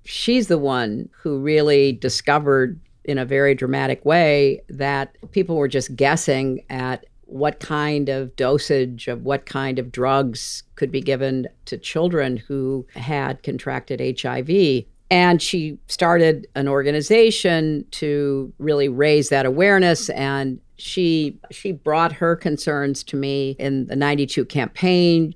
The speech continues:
You know, although her immediate and urgent w-, request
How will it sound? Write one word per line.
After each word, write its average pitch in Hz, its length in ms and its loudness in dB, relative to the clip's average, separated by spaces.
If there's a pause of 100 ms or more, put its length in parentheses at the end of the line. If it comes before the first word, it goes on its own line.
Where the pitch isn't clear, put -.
You 190 120 4
know, 165 140 6
although 185 720 6 (260)
her 165 480 2 (240)
immediate 180 580 6
and 147 220 2
urgent 180 400 2
w-, 139 180 0 (160)
request 143 720 -2